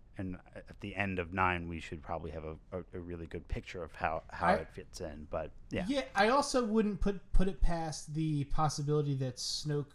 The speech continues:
Speaker 2: could return as a Force ghost. Um, you know, I think that it's possible that Andy Serkis, uh, isn't, um, you know, may not be on the sheets, but I, I don't know. I wouldn't put it past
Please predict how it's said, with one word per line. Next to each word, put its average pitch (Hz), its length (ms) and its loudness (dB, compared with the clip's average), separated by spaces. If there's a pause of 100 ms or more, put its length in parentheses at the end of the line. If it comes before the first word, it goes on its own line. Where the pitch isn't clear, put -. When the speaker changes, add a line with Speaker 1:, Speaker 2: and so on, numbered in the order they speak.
Speaker 2:
could 143 140 -4
return 147 380 -2
as 139 140 -2
a 143 60 -2
Force 151 300 -2
ghost. 170 480 -4 (560)
Um, 143 680 4
you 147 120 2
know, 139 360 2
I 143 80 4
think 160 260 2
that 143 220 2 (580)
it's 151 180 0
possible 156 580 2
that 143 280 0
Andy 147 240 0
Serkis, 143 640 -2 (120)
uh, 131 440 0 (140)
isn't, 139 640 -2 (580)
um, 135 540 0 (240)
you 147 100 -2
know, 131 160 -2
may 147 180 2
not 143 200 0
be 147 100 4
on 139 160 0
the 131 80 -2
sheets, - 460 -6
but 135 260 -4 (320)
I, 147 220 0
I 156 120 4
don't 160 160 0
know. 156 200 2
I 135 100 0
wouldn't 147 320 -2
put 156 160 8
it 139 100 -2
past 139 460 2